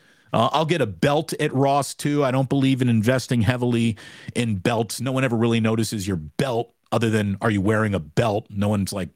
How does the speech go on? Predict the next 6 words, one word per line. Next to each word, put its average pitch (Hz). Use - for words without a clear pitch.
checking 101
for 92
qual-, 117
I 120
just, 113
it, 107